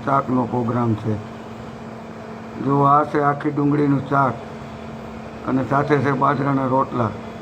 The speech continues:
હવે આ શાક કેવી રીતે બને છે તે તમને વિગતવાર આખો વીડિયો બતાવું. છેલ્લે સુધી જોજો, મિત્રો. અને પહેલી વાર હોય તો મારી ચેનલને સબસ્ક્રાઇબ કરજો,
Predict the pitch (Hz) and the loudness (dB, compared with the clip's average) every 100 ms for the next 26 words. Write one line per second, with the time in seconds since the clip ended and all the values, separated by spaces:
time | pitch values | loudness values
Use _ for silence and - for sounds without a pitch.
0 | - - - - 127 147 143 - 156 156 | -12 -12 -12 -2 2 4 2 0 2 4
1 | 165 - - - 175 185 185 170 170 170 | 2 -4 -18 0 4 6 6 4 4 2
2 | 147 165 170 165 160 156 151 156 151 147 | 6 6 6 4 0 0 -2 2 2 2
3 | 135 143 160 156 151 151 147 139 - - | 0 0 0 0 2 2 2 -6 -18 -20
4 | - - - - - - - - - - | -20 -20 -18 -18 -16 -16 -16 -18 -16 -2
5 | 143 156 165 165 147 143 151 139 143 143 | 0 0 4 4 4 4 4 4 2 0
6 | 135 127 123 160 160 156 147 147 139 135 | -2 0 0 2 2 0 -4 -2 -2 -2
7 | 139 131 120 117 110 - - - - - | -2 -2 -4 -6 -6 -8 -16 -18 -18 -18
8 | - - - 139 143 156 170 170 165 160 | -18 -14 -4 -2 0 2 4 6 4 4
9 | 165 175 180 - - 143 156 156 143 156 | 2 0 -4 -12 -8 0 2 2 0 2
10 | 156 151 117 151 - 160 151 151 139 156 | 2 2 0 -4 0 0 0 -4 0 2